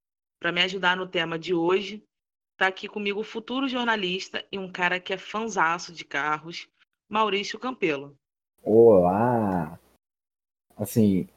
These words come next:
Speaker 2: é, é, é complicado você ser reduzido a carro, né? Mas eu não, eu não me ajudo pra ser lembrado por outra coisa, então é isso.
Speaker 1: <laughs>
Speaker 2: Começando bem já, né? Alto astral, alegria!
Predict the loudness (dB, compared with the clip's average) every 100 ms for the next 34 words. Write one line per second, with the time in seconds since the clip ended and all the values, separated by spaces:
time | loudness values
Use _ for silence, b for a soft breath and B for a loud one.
0 | _ _ _ _ _ _ _ _ _ -6
1 | -2 -2 -4 2 2 6 4 6 6 4
2 | 2 0 4 6 8 6 4 4 4 4
3 | 4 4 4 2 2 2 4 4 4 0
4 | 2 2 4 4 4 6 8 6 4 0
5 | 2 0 0 12 12 12 8 6 4 4
6 | 4 4 4 4 0 -2 -4 -2 0 0
7 | -4 _ _ _ -16 -8 -2 0 0 -2
8 | -4 -4 -6 -4 6 8 8 6 2 4
9 | 4 4 4 2 2 0 0 -4 -2 -2
10 | 0 2 4 4 4 6 6 8 8 6